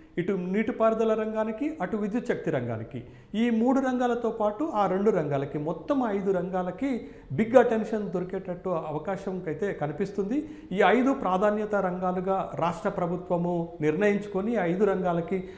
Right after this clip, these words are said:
బడ్జెట్లో పెద్ద ఎత్తున నిధులు కేటాయించబోతున్నారనేటటువంటి అభిప్రాయం కలుగుతుంది. ముఖ్యంగా వ్యవసాయ రంగానికైతే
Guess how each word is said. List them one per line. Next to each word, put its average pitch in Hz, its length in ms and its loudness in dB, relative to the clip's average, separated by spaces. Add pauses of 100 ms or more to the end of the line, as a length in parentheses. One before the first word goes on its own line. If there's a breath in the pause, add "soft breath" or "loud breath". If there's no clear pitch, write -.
(140 loud breath)
బడ్జెట్లో 196 440 4
పెద్ద 165 260 2
ఎత్తున 190 340 4
నిధులు 170 320 4
కేటాయించబోతున్నారనేటటువంటి 165 1600 -2
అభిప్రాయం 147 360 -2
కలుగుతుంది. 123 600 -2 (320 loud breath)
ముఖ్యంగా 262 360 6
వ్యవసాయ 233 360 6
రంగానికైతే 196 1000 0